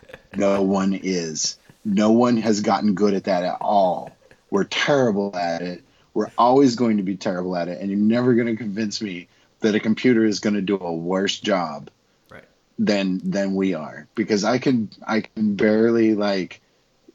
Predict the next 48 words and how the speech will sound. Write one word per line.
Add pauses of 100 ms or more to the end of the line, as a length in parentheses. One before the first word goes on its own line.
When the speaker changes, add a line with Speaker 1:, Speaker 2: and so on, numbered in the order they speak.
(140)
Speaker 1:
keep
my
eyes
on
the
road
and
my
hands
on
the
wheel (320)
Speaker 2:
Mm-hmm.
Speaker 1:
for
more
than
ten
seconds
in
a
row
before
I'm, (920)
you
know,
thinking
about
something
else
or (220)
doing
something
else."
And
it's
like,
just
Speaker 2:
Oh,
sure.
Speaker 1:
let
it
go. (300)
Just
let
it
go. (180)
Speaker 2:
Yeah.
Speaker 1:
Like,